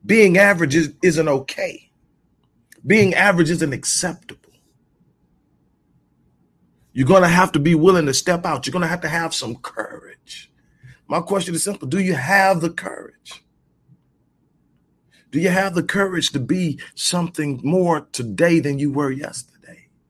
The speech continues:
Are you willing to engage the changes and the challenges that come with it? That's the question. It's not whether or not you can do it. You can do it.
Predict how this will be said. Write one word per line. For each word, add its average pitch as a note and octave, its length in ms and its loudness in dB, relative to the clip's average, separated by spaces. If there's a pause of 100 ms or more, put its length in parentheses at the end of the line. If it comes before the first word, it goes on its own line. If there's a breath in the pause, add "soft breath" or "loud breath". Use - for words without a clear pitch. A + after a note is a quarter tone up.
(400)
Are C#3+ 100 4
you D3+ 140 8
willing F3 420 4
to D#3+ 200 2
engage D#3 680 0
the A2+ 100 -6
changes D3+ 880 -4 (240 loud breath)
and C#3+ 180 2
the A#2+ 80 0
challenges D3 640 -2
that A#2 220 -2
come E3 280 -14
with - 240 -12
it? - 100 -20 (2750 soft breath)
That's E3+ 320 -6
the A#2 80 -12
question. - 560 -6 (840)
It's - 180 -4
not G#2+ 200 2
whether G#2 280 4
or F2+ 60 -2
not F2+ 320 -4
you F2+ 140 -4
can D2 260 -14
do A#2 300 4
it. D#2+ 180 -6 (960)
You A#3 160 -8
can - 220 -2
do F#3+ 260 0
it. F#3+ 200 -2